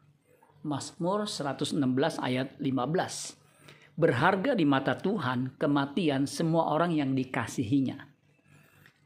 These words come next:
Ayat tersebut di atas sering disampaikan pada saat ibadah duka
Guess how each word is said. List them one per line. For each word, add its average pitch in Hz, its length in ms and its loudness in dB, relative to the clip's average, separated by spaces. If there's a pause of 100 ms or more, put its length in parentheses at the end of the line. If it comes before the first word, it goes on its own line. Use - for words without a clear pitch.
Ayat 143 240 2
tersebut 131 400 -2
di 127 80 -2
atas 151 320 -6
sering 175 240 -2
disampaikan 123 880 -2
pada 127 240 -2
saat - 480 -4
ibadah 117 320 -2
duka - 480 -2